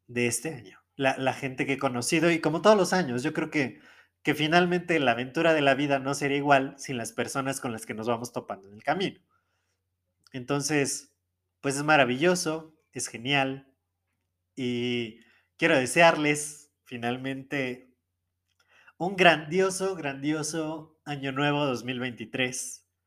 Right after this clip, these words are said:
Que hagan esta planeación, que todos sus objetivos se cumplan, que le vayamos adicionando mejor vibra a este mundo.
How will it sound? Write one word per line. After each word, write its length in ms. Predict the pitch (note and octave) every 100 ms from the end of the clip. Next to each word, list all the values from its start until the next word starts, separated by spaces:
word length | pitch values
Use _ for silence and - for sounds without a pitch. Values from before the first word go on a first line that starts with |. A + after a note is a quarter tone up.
| _ _ _ _ _ _
Que 760 | - C3+ C3 C3 C3 C3 - _ _ _ _ _ _ _ _ -
hagan 340 | E3 E3+ E3
esta 240 | D3 C#3+ C3+
planeación, 880 | B2+ A2+ A2 A2 C3 B2 A#2 A#2+ - _
que 80 | C#3
todos 300 | - F#3 F3+
sus 140 | D#3+
objetivos 540 | C#3+ - A#2+ - C3+ C3+
se 160 | B2+
cumplan, 800 | - C#3+ D3 C#3+ B2+ B2 C#3 D3+ _ _ _ _ -
que 100 | C3+
le 100 | C3+
vayamos 520 | C3+ C#3 D3 E3 D#3+
adicionando 1200 | C3+ B2+ - B2 A#2 A#2+ B2+ C3+ C3+ C3 B2 - - _ _ _
mejor 400 | B2 - E3 D3+
vibra 300 | D3+ D3 C#3+
a 60 | C3+
este 220 | C3 B2+
mundo. 640 | A#2+ C#3 C#3+ C#3 C3+ C#3+